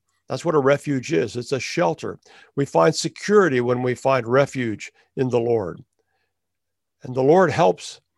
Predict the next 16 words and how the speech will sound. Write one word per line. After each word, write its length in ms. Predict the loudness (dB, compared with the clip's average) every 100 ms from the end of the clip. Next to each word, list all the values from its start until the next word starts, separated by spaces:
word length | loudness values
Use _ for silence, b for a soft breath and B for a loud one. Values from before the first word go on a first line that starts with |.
| _ _
the 80 | -12
people 260 | -4 -4 -2
that 160 | -2
are 100 | -2
oppressed. 420 | -4 -4 -4 -4 -8
That's 220 | -8 -10
clear 320 | -4 0 0
from 160 | -2 -6
the 80 |
scripture. 540 | -6 -6 -6 -8 -14 -16 _ _ _ _ _ _ _ _ _ _
So 180 | -10 -8
the 80 | -6
Lord 400 | 0 2 4 2
is 120 | 0
a 60 | -2
refuge 680 | 0 -2 -4 -8 -8 -14